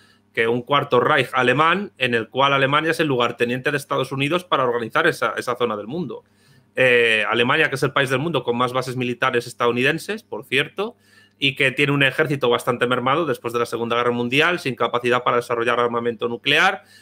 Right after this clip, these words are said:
pero con un fuerte músculo económico que, sin embargo, utiliza a la Unión Europea como aspiradora de recursos humanos y materiales para afirmar su hegemonía.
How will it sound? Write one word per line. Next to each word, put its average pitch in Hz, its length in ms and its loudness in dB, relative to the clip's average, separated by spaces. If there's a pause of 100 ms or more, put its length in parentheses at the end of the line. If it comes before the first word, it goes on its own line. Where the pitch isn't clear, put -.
(180)
pero 175 260 4
con 160 160 2
un 143 120 -2
fuerte 160 380 2
músculo 147 480 2
económico 165 800 2
que, 185 400 2
sin 160 160 -6
embargo, 143 400 0
utiliza 135 480 -4
a - 20 -2
la 131 60 0
Unión 131 160 -4
Europea 139 420 -2
como 135 160 -6
aspiradora 127 520 0
de 127 40 0
recursos 127 420 -10
humanos 117 320 -6
y 131 60 -12
materiales 143 640 -2 (340)
para 135 520 2 (240)
afirmar 123 440 -2
su 151 120 -2
hegemonía. 92 520 -10